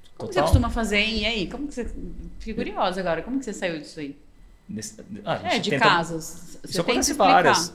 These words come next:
Speaker 1: por
Speaker 2: A
Speaker 1: A mais
Speaker 2: gente
Speaker 1: B.
Speaker 2: prova com dados, né? Hoje, mais do que antes, a gente tem muito mais dados de mercado, de, de, é,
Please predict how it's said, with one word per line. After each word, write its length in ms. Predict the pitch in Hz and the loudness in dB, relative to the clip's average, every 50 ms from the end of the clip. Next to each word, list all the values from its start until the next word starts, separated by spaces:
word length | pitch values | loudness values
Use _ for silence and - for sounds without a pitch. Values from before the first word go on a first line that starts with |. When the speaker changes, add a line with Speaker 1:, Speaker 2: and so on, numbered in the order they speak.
| - - - | -14 -18 -12
Speaker 1:
por 120 | - 196 | -6 -2
Speaker 2:
A 40 | 196 | 0
Speaker 1:
A 40 | 196 | 2
mais 140 | - 151 - | 4 4 4
Speaker 2:
gente 80 | - - 170 | 4 2 0
Speaker 1:
B. 60 | 147 | 0
Speaker 2:
prova 280 | - 175 147 139 151 | 6 6 6 6 6
com 220 | 147 - - 170 170 | 0 -2 -2 -2 4
dados, 460 | 147 120 110 117 120 139 202 220 - | 4 6 6 6 4 2 0 0 0
né? 320 | 139 131 131 131 120 113 104 | 2 2 4 4 4 2 2
Hoje, 560 | 107 110 117 120 120 131 127 117 107 - - - - - _ - _ _ | 2 2 2 0 0 0 -2 -2 -4 -6 -14 -20 -20 -20 _ -20 _ _
mais 280 | 120 120 123 127 123 120 | 0 4 4 4 4 2
do 60 | 120 | -2
que 120 | - 143 | 0 2
antes, 280 | 127 120 120 123 120 123 | 2 4 4 2 0 -2
a 40 | 120 | -2
gente 180 | 117 127 120 | -2 -4 -2
tem 80 | - 127 | -2 -2
muito 180 | 127 135 - 170 | -2 -2 -2 -2
mais 160 | 165 143 120 | -2 -2 0
dados 560 | 113 113 110 123 131 131 113 107 - - - - - - | 0 2 2 2 0 -2 -4 -4 -4 -6 -8 -12 -18 -14
de 180 | 110 110 117 113 | -10 -6 -4 -4
mercado, 600 | 104 110 113 110 104 - - 104 101 117 117 117 | -2 -2 -4 -4 -4 -4 -6 -4 -2 -2 -4 -4
de, 140 | 107 110 98 - - _ _ _ _ _ | -6 -8 -10 -12 -16 _ _ _ _ _
de, 380 | - 110 110 110 104 101 101 - - | -10 -8 -6 -4 -4 -6 -8 -10 -10
é, 320 | 107 101 98 98 95 95 | -8 -8 -6 -8 -8 -10